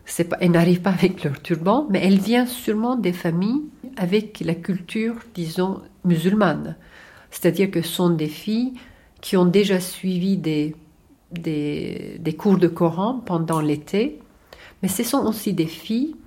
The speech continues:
quand même, qui ont réussi dans l'éducation, dans l'enseignement,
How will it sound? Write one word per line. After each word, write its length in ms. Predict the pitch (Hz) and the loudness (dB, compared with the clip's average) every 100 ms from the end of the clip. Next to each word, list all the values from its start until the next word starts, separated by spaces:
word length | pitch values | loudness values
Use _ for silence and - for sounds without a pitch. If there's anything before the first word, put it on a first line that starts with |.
| _ - _ _ - | _ -20 _ _ -4
quand 120 | 190 | 0
même, 220 | 190 240 | 2 0
qui 160 | - 185 | 0 0
ont 160 | 170 165 | 2 4
réussi 800 | 190 202 196 - - 180 160 - - - | 6 4 2 -4 -2 -2 -4 -14 -18 -2
dans 220 | 175 196 | 4 6
l'éducation, 760 | 180 151 156 151 - - 226 302 | 6 4 -2 -8 -6 -6 -6 0
dans 160 | 196 | 2
l'enseignement, 840 | 185 160 - 147 143 143 156 269 | 4 2 0 -6 -6 -4 -4 -4